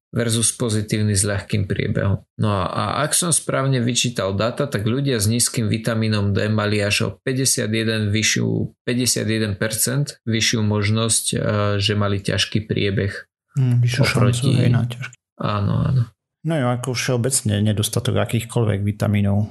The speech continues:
Speaker 2: nie je dobrý pre ľudské telo, hej, a tým pádom ani pre imunit-, imunitný systém. Ale čo dve, čo by povedalo napríklad takéto pozorovanie ohľadom Cčka, Bčka a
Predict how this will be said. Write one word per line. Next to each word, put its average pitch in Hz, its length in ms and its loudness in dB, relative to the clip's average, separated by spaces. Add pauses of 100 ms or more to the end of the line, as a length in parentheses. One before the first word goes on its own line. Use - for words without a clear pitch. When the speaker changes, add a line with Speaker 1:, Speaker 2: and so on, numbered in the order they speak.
Speaker 2:
nie 104 320 0
je 98 40 0 (280)
dobrý 104 320 0
pre 107 480 -4
ľudské 113 400 -2
telo, 104 400 0
hej, 104 320 0
a 110 80 -2
tým 110 160 -2
pádom 107 320 0
ani 110 160 0
pre 110 160 2
imunit-, 110 240 0
imunitný 110 480 0
systém. 110 720 -4
Ale 107 400 -2 (640)
čo 156 160 -4
dve, 143 320 -2
čo 117 240 0
by 117 480 2
povedalo 107 480 2
napríklad 110 480 0
takéto - 400 -4
pozorovanie 104 480 2
ohľadom 107 480 2
Cčka, 110 560 -2
Bčka 107 800 -2
a - 20 -6